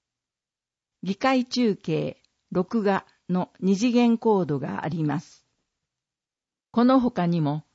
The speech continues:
様々な会議を開催しました。本会議等はインターネット中継や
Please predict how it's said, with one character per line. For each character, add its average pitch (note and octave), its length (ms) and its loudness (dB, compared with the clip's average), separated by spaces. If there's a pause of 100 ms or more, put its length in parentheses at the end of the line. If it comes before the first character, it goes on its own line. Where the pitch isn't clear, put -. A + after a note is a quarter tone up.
様 G#3+ 320 0
々 G3+ 240 0
な C#3+ 160 -4
会 F3+ 320 0
議 C3 160 -6
を B2+ 80 -6
開 D#3+ 240 -6
催 D3+ 260 -4
し D3+ 200 -6
ま C#3 140 -2
し - 120 -14
た。 - 240 -18 (800)
本 C4 240 2
会 A#3 260 2
議 E3 160 -4
等 E3 300 0
は C#3 200 -4 (120)
イ G#3+ 160 0
ン B3 100 4
タ A#3+ 200 4
ー A#3 40 4
ネ A3+ 120 4
ッ A3 40 0
ト G#3+ 220 0
中 G#3 320 -2
継 C3+ 280 -4
や C3+ 280 -4